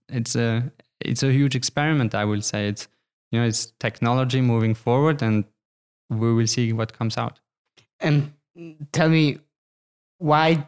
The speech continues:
Speaker 2: do you really believe in, in, in, in big Bitcoin and crypto? Then what makes you so, so convinced?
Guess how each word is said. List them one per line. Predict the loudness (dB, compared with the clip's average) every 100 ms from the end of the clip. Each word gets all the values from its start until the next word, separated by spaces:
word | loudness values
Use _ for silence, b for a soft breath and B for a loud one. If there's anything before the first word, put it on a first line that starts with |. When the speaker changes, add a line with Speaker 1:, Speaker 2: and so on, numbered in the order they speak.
| -4
Speaker 2:
do | 0
you | 2 2 4 4 4 2 0
really | 0 0 0
believe | 0 0 0 0 -2 -6 -10 -10
in, | -4 -2 0 -2 -2
in, | -2 -2 -2 -2 -6
in, | -8 -4 -2 0 0 -2 _ _ _ _ _ _
in | -6 -2
big | -4 -6 _ -8
Bitcoin | -8 -4 -2 0 -2
and | -6 -8
crypto? | -6 -6 -4 -2 0 0 -2 -8 -6
Then | -4
what | -2 -4 -2
makes | -2 0 -4
you | 0 0
so, | 2 2 2 2 0 -4 b _ _ _ -8
so | -2 -2
convinced? | -2 -2 -2 -2 -2 0 0 -2 -6